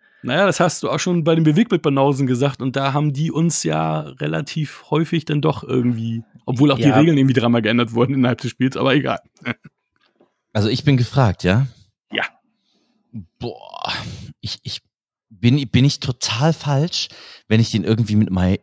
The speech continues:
Speaker 3: Miami Vice verbinde?
Speaker 1: Ja.
Speaker 3: Be-, falsch, bin ich falsch?
Speaker 1: Ja. Oder, ähm, wir können ja noch mal die Probe machen, Probe of Example, ob er da mit-, mitgespielt hat. Ähm, du meinst jetzt den neuen Film, ne?
Speaker 3: Nee, ein uralter.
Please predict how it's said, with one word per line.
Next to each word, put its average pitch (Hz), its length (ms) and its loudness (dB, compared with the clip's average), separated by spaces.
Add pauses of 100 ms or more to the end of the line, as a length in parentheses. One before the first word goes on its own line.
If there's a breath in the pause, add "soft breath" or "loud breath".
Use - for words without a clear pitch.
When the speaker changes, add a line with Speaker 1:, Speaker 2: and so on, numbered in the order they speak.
Speaker 3:
Miami 101 360 2
Vice 82 380 0
verbinde? 214 560 0 (640)
Speaker 1:
Ja. 95 240 -6 (240)
Speaker 3:
Be-, 190 240 4 (160)
falsch, 135 340 2
bin 110 120 0
ich 104 80 2
falsch? 78 340 -2 (480)
Speaker 1:
Ja. 98 160 -2 (280)
Oder, 135 280 0 (720)
ähm, 135 640 -2
wir 131 240 -2
können 139 200 2
ja 143 60 4
noch 139 100 2
mal 123 400 2 (100)
die 120 100 2
Probe 151 320 2
machen, 120 300 0
Probe 147 320 2
of 143 100 -2
Example, 135 480 0
ob 120 100 -2
er 127 100 0
da 117 100 2
mit-, 135 280 -4
mitgespielt 139 560 -2
hat. 143 180 -4 (300 loud breath)
Ähm, 123 300 2
du 120 80 -6
meinst 151 260 2
jetzt 143 200 -2
den 135 120 2
neuen 135 260 2
Film, 139 300 0
ne? 151 260 -4 (340 loud breath)
Speaker 3:
Nee, 120 280 6
ein 143 60 -2
uralter. 147 920 0